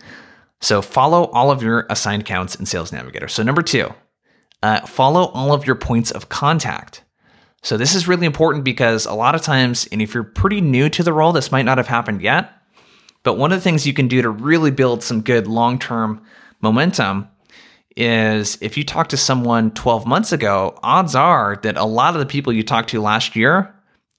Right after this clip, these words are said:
are in new positions at new companies where you could also get something started up with them there. So if you follow all your points of contact, anyone that you've interacted through prospecting or selling,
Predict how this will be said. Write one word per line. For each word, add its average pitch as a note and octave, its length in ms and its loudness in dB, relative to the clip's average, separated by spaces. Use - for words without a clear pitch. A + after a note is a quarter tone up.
are A2+ 100 2
in A2 300 0
new A#2+ 140 4
positions B2+ 560 0
at - 160 -2
new A2+ 200 2
companies E3 800 0
where A#2 160 2
you A2+ 120 2
could A#2 220 0
also B2 360 2
get G2+ 180 -4
something A2 300 -2
started G2+ 340 -2
up G2 100 -4
with G2 140 -8
them F#2 200 -4
there. F#2 300 -6
So B2+ 100 0
if A2+ 80 -4
you D#3 80 0
follow F3 320 2
all C#3+ 300 2
your D3+ 80 4
points C#3 320 0
of A#2 80 -2
contact, D3+ 580 0
anyone F3 460 2
that E3 120 -2
you've C3+ 140 0
interacted A#2+ 840 -2
through A#2 240 -4
prospecting B2+ 720 0
or B2+ 180 2
selling, G#2+ 580 0